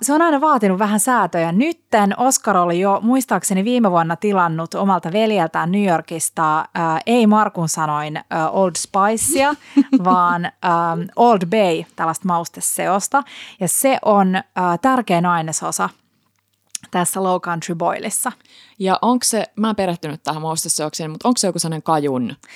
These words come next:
Speaker 1: Se on sen henkinen.
Speaker 2: pohjainen
Speaker 1: Joo, mäkään en
Speaker 2: jotenkin?
Speaker 1: sen tarkemmin sitä kattonut, mut siellä oli kaiken näköistä,
Speaker 2: Joo.
Speaker 1: kaiken näköisiä mausteita
Speaker 2: Joo, mut ei taida saada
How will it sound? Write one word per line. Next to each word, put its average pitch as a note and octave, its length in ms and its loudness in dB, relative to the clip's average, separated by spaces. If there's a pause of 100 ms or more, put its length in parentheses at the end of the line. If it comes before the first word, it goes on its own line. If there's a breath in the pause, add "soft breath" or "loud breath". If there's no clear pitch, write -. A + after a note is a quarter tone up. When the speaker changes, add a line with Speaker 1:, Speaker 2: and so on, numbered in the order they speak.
(200 loud breath)
Speaker 1:
Se B3+ 200 2
on D#4 140 4
sen C4+ 180 4
henkinen. G#3 220 4
Speaker 2:
pohjainen E3 460 -2
Speaker 1:
Joo, B3+ 220 2
mäkään C4 300 0
en G3 60 0
Speaker 2:
jotenkin? F#3 140 -2
Speaker 1:
sen F3+ 100 -4
tarkemmin D#3+ 420 -4
sitä D#3+ 120 -10
kattonut, D#3+ 360 -6
mut D#3+ 100 -10
siellä A3 180 -2
oli F#3 80 0
kaiken E3 460 -2
näköistä, - 560 -10
Speaker 2:
Joo. D#3+ 180 -2
Speaker 1:
kaiken F3+ 300 -4
näköisiä D#3 340 -6
mausteita E3 640 -6
Speaker 2:
Joo, D3+ 220 -6
mut F#3 140 -6
ei A#3 120 2
taida G3+ 220 2
saada G3+ 140 -4